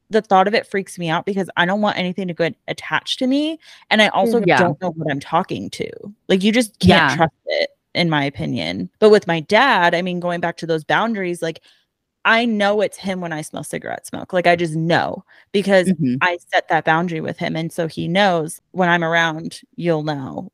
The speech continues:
Speaker 1: Like, I trust
Speaker 3: Yeah.
Speaker 1: that completely. Um,
Speaker 2: Yeah.
Speaker 1: I've never really had any threatening experiences that I can think of. I did capture ghosts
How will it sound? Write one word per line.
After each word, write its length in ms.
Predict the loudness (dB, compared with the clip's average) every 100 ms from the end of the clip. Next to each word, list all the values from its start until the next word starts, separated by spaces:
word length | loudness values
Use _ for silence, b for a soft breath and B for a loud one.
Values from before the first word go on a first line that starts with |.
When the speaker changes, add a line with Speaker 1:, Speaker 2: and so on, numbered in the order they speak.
| 0
Speaker 1:
Like, 260 | 2 2
I 140 | 0 -2
trust 320 | 0 -2 -2
Speaker 3:
Yeah. 260 | -2 -2 -4
Speaker 1:
that 20 |
completely. 720 | -10 -10 -8 -4 -4 -4 -8 b b b b -2
Um, 300 | 0 0 0
Speaker 2:
Yeah. 120 | 2
Speaker 1:
I've 180 | 2 2
never 240 | -2 -2
really 260 | -2 0 -2
had 300 | -2 -2 0
any 460 | -2 -4 -6 -8 -10 _
threatening 340 | 2 2 0 -4
experiences 1120 | -6 -8 -6 -4 -4 -4 -4 -2 -2 -4 -8 b b b b _ _ 0
that 140 | 2
I 120 | 2
can 180 | 0 -4
think 180 | -6 -2
of. 160 | -2 -4 B B 2
I 100 | 4
did 240 | 6 4
capture 760 | 2 0 0 2 0 2 2 0
ghosts 580 | 2 4 4 0 -10